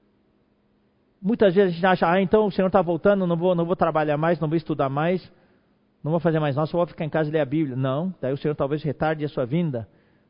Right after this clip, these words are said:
pra nós aprendermos a cumprir com as nossas responsabilidades. Então é no dia a dia, é edificar a casa,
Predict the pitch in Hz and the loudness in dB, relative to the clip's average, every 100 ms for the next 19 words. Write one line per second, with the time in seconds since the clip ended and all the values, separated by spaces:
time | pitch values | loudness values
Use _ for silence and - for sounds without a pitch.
0 | - 139 135 139 131 135 110 143 135 117 | -6 -2 -2 -2 -4 -4 -2 -2 -2 -8
1 | 101 _ _ _ _ _ 147 - 123 135 | -16 _ _ _ _ _ -14 -10 -6 -6
2 | 135 120 120 127 113 - 113 - 104 104 | -6 -6 -6 -6 -10 -10 -14 -10 -12 -12
3 | 101 - - - _ _ _ _ _ _ | -16 -20 -20 -20 _ _ _ _ _ _
4 | _ _ _ _ - 113 147 156 135 190 | _ _ _ _ -12 -4 -2 -2 -4 -2
5 | 196 143 175 110 95 _ _ _ - 123 | -2 -2 -2 -4 -10 _ _ _ -4 0
6 | 127 - 135 143 113 - 190 202 190 196 | 0 -4 -4 -2 -2 0 0 0 -4 -10